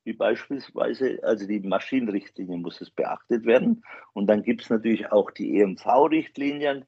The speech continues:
also, äh, heißt elektromagnetische Verträglichkeit. Da heißt natürlich, hallo, wenn ich was zusammenbaue, dass es nicht irgendwo strahlt und so, ne? Das ist das Problem. Und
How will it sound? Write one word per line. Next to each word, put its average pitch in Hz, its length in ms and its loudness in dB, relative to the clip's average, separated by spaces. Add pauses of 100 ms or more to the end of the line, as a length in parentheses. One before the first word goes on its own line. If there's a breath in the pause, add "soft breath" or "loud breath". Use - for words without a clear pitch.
(240 soft breath)
also, 95 200 -4
äh, 82 120 -6 (400)
heißt 104 340 -8
elektromagnetische 104 960 -6
Verträglichkeit. 139 960 0 (300 soft breath)
Da 87 140 -10
heißt 101 260 -4
natürlich, 113 360 -10 (320 soft breath)
hallo, 101 380 -6
wenn 117 100 -6
ich 107 140 -10
was 95 180 -12
zusammenbaue, 117 880 0 (240 soft breath)
dass - 180 -8
es 104 140 -12
nicht 113 140 -10
irgendwo 98 360 -6
strahlt 80 680 -8
und 78 160 -18
so, 78 240 -14
ne? 110 200 -8 (140)
Das 87 140 -6
ist - 220 -14
das 87 140 -12
Problem. 85 480 -2 (320 loud breath)
Und 85 540 0